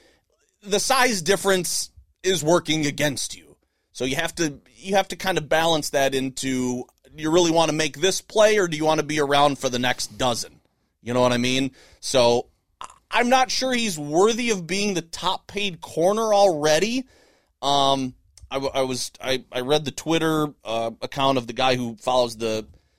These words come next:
or, uh, d-, does the cap stuff for the Packers, and he said he thought maybe originally to get it done, um, it was gonna be four years, eighty million, so they tacked on an extra one and whatever, and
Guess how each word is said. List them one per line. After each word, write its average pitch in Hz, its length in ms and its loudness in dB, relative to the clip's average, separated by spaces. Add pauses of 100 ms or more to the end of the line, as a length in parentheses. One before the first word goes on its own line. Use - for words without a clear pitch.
(320)
or, 107 160 -8
uh, 107 140 -2
d-, 110 280 -10
does 123 340 0
the - 80 -10
cap - 280 -4
stuff 120 240 0
for - 80 -10
the 110 80 -8
Packers, 117 440 -4
and 113 100 -8
he 135 100 -4
said 127 220 -2
he 135 120 -8
thought 147 380 2
maybe 139 280 -2
originally 131 480 -2
to 120 60 -6
get 117 120 -4
it 117 140 -8
done, 123 320 2 (360)
um, 104 360 -4
it 139 60 -2
was 131 140 -4
gonna 123 200 -2
be 120 240 -4
four 131 320 -4
years, 117 320 -4
eighty 127 260 -2
million, 104 400 -8
so 135 100 -6
they 147 120 -2
tacked 131 320 0
on 117 180 2
an 113 100 -4
extra 113 320 -4
one 110 360 0
and 101 200 -6
whatever, 110 440 -2
and 131 160 -4